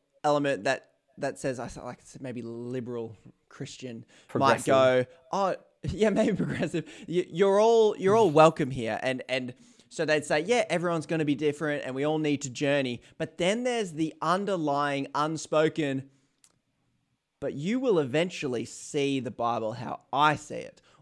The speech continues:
Speaker 1: Or are you
Speaker 2: Mm-hmm.
Speaker 1: saying, and you kind of alluded to this before, you kind of said, "I might change on this, but right now I'm here."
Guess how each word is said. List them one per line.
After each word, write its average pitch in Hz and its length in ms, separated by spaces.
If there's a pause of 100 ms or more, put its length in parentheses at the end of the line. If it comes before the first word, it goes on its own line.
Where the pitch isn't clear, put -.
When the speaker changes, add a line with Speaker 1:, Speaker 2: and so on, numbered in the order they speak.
Speaker 1:
Or 180 200
are - 20
you 180 480
Speaker 2:
Mm-hmm. 208 140
Speaker 1:
saying, 160 580
and 156 160
you 151 100
kind 202 320
of 170 60
alluded 160 380
to 147 80
this 135 160
before, 156 500 (220)
you 147 100
kind 170 160
of 143 80
said, 156 240 (400)
"I 196 160
might 226 300
change 180 480
on 117 160
this, 120 220
but - 180
right 131 260
now 120 240
I'm 110 160
here." 131 460